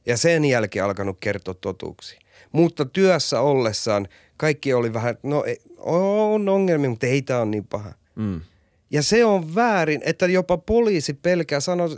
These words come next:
Speaker 1: vaan totuuden.
Speaker 2: Mm.
Speaker 1: Ja, ja tää ei ole, siis mä, mä, mä syytän s-, Ruotsia, ra-, että ne on tehnyt virheet, ne on rasist-, Ruotsi on aina ollut yksi maailman s-, s-,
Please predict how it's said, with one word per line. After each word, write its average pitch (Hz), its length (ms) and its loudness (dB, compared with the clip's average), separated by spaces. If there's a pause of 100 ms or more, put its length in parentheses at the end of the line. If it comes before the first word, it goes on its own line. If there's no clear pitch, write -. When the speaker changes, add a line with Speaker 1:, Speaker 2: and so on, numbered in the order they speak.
(120)
Speaker 1:
vaan 214 240 0
totuuden. - 840 -6 (180)
Speaker 2:
Mm. 101 220 -4 (800)
Speaker 1:
Ja, 147 300 2 (640)
ja 143 140 -2
tää 240 300 0
ei 254 260 0
ole, 156 380 0
siis 147 320 -10 (340)
mä, 123 120 -8 (420)
mä, 202 240 0
mä 220 160 0
syytän 180 360 0
s-, - 60 -6
Ruotsia, 175 600 -2
ra-, 143 140 -2 (100)
että 143 160 -2
ne 247 60 6
on 262 160 4
tehnyt 147 320 0
virheet, 123 320 -4
ne 196 80 2
on 233 120 2
rasist-, 233 560 -2 (260)
Ruotsi 262 380 0
on 214 100 2
aina 233 460 4
ollut 143 220 4
yksi 196 180 -4
maailman 196 300 2
s-, 180 120 -10 (800)
s-, - 260 -10